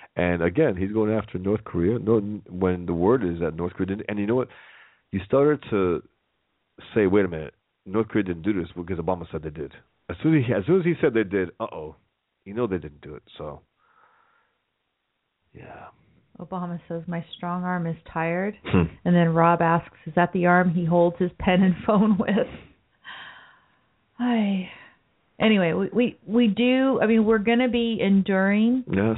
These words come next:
Speaker 2: Obama.
Speaker 1: Surviving
Speaker 2: I,
Speaker 1: Obama.
Speaker 2: you know, I have, I have some hope that Ted Cruz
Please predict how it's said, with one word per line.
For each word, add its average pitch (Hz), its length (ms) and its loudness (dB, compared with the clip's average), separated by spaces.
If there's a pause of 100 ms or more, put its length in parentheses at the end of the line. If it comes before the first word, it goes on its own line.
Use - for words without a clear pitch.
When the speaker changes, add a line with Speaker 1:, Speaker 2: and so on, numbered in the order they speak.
Speaker 2:
Obama. 202 500 -4 (120)
Speaker 1:
Surviving 85 420 2
Speaker 2:
I, 95 60 0
Speaker 1:
Obama. 101 800 -6 (180)
Speaker 2:
you 202 160 -10
know, 180 80 -8
I 165 80 -6
have, 202 240 -4
I - 80 -6
have 190 160 -2 (120)
some 214 180 0
hope 208 460 -2 (400)
that 180 340 0 (240)
Ted 196 220 0
Cruz 180 480 0